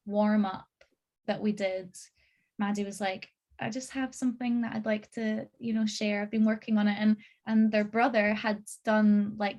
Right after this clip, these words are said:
guitar for it, and they put it all together and recorded this little thing. And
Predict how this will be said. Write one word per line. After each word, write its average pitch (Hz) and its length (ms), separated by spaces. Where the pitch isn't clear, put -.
guitar 214 460
for 202 280
it, 196 160
and 208 300
they 214 80
put 226 220
it 254 140
all 247 160
together 214 480
and 214 260
recorded 220 540
this 220 240
little 220 340
thing. 208 300
And 202 180